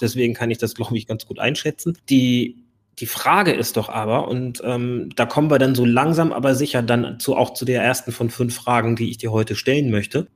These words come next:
Wenn man denn erkannt hat, dass man diese aufsichtsrechtlichen Daten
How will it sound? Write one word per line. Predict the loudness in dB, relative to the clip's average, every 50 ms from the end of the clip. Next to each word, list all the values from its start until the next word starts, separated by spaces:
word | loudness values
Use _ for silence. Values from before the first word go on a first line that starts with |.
| _
Wenn | -2 0 2 4 6
man | 6 6 6
denn | 6 4 4
erkannt | 2 0 -2 -2 -2 0 0 0 0 -2 -2 -4
hat, | -4 -4 -4 -4 -4
dass | -4 -4 -4
man | -6 -6 -4
diese | -4 -4 -4 -2 0
aufsichtsrechtlichen | 0 0 0 -2 -4 -8 -8 -4 -2 -2 -2 -2 -2 -10 -10 -8 -6 -2
Daten | 0 2 2 2 0 0 -2 -2 -2